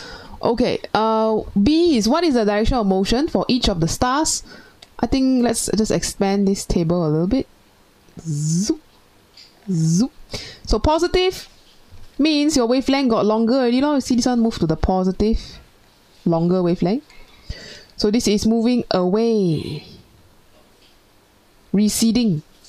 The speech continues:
This one also away. Away or receding, make sure you know how to use both terms lah. Eh, why I cancel that? <laughs> Ah, yes, highlight. So receding and away, same meaning.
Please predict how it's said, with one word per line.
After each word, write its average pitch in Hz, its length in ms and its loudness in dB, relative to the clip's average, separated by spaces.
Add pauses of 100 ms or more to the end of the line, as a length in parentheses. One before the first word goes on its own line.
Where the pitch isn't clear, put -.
(120)
This - 100 -4
one 196 80 0
also 180 240 0
away. 160 720 0 (1000)
Away 254 340 2
or 226 120 0
receding, 226 380 2
make 240 120 2
sure 240 100 2
you 190 60 2
know 208 80 2
how 208 60 0
to 175 100 0
use 185 200 2
both 180 320 0
terms 175 320 -2
lah. 151 220 -4
Eh, 165 60 2 (180)
why 175 140 -2
I 120 60 -2
cancel 151 380 -2
that? 156 140 -2
<laughs> - 400 -4 (1500)
Ah, 160 140 0
yes, 156 220 0
highlight. 151 420 -2
So 160 160 -2
receding 247 680 0
and 170 160 -2
away, 208 540 0 (640)
same 233 220 0
meaning. 196 300 0